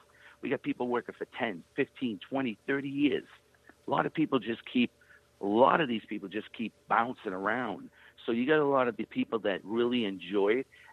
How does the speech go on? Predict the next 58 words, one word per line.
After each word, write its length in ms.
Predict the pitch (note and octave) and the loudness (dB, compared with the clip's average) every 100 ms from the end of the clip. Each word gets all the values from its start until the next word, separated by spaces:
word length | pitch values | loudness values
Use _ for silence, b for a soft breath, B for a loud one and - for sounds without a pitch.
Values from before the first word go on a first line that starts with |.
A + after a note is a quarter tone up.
| - | -4
And 260 | G#2 G2+ F#2 | -2 0 4
then 300 | D3 E3+ C3+ | 6 6 4
what 140 | A2+ | 4
I 220 | G#2+ B2 C3 - | 4 4 2 2
tell 200 | G2 F2 | 2 2
them, 220 | D#2+ D2+ - _ _ - | -4 -10 -14 _ _ 0
like, 240 | C#3+ - | 2 2
even 180 | F#3 E3+ | 0 0
like, 180 | D3 C3 | 0 0
you 80 | C3 | 0
know, 140 | G#2 | 0
my 320 | F#2 G2+ A#2+ - - | 0 2 2 0 -2
son, 220 | D#2+ - _ - B | -4 -4 _ -20 B
my 180 | G2+ A#2 - | 2 2 4
son 220 | B2 A2+ | 0 2
worked 240 | A2+ A2 _ | 0 0 _
for 200 | G#2+ A2 | -2 0
us. 140 | G#2+ - _ _ _ _ | 0 -4 _ _ _ _
Uh, 160 | A2 G#2 | -2 -2
he 160 | G#2+ A2+ | -2 -2
did 160 | A#2 | 0
his 80 | A2+ - | -2 -2
thing, 140 | B2 B2 | -2 -2
but 100 | E3 | -4
he's 180 | G3 | -2
a 40 | F#3 | -4
personal 420 | - F3 - E3 | -2 -4 -2 -2
trainer. 280 | - E3+ B2+ | -2 -4 -2
He 60 | A2 | 0
has 160 | A2+ | 0
his 100 | G#2+ | 0
own 160 | A#2+ A2+ | -2 0
business. 300 | C#3 A#2 E2+ - | 2 0 -2 -2
I 120 | A2 | -2
said, 120 | - D3+ | -2 -4
"Anthony," 360 | D#3+ - F#2+ - _ _ _ | -2 -2 -4 -8 _ _ _
and 100 | A2+ | 0
he's 200 | A#2 D3 | 4 4
an 80 | C3 | 4
Anthony 320 | A#2+ A#2+ B2 | 4 2 -2
too. 160 | A#2 D#3+ | 0 0
I 60 | A#2+ | 0
said, 120 | C3 | 0
"Hey, 220 | E3+ - - | 0 0 -4
what 200 | G#2+ C3+ | -2 0
you 60 | C3 | 2
can 140 | B2 | 2
do 200 | A#2 F#3 F#2+ | 6 6 6
is, 120 | G2 - _ _ _ - | 2 -2 _ _ _ 2
listen, 260 | F#3 - - | 4 4 0
you 140 | G#2 | 2
got 140 | B2 B2+ | 4 6
your 120 | A#2+ | 6
own 120 | B2 | 4
personal 420 | - A#2 A2+ A2 | 6 4 4 0
thing. 300 | G2+ F#2 F2+ | 0 0 0
That's 200 | G2 C#3 - | 2 0 2
your, 120 | C3 | -2